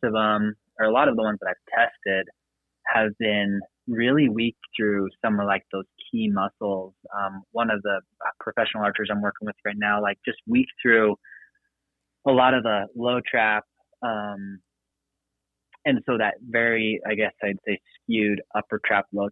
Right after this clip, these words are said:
trap dominance. Um, and ultimately, like, to have good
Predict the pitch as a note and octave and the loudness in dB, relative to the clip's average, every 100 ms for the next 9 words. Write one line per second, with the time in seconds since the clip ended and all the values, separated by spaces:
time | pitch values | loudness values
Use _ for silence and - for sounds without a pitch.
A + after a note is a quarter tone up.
0 | - G2+ - - F#2+ G2+ A#2+ D3+ E3+ - | -2 -2 -4 -6 -4 -2 0 2 0 -4
1 | _ _ A2 G#2 G2 F#2+ G2 _ _ B2 | _ _ -4 -2 -2 -4 -12 _ _ 0
2 | D3+ F3 C#3+ B2 A2+ A2 G#2 - G2+ A2+ | 2 4 2 2 2 2 2 0 0 2
3 | G#2 G2 A#2 G2+ | 0 0 0 0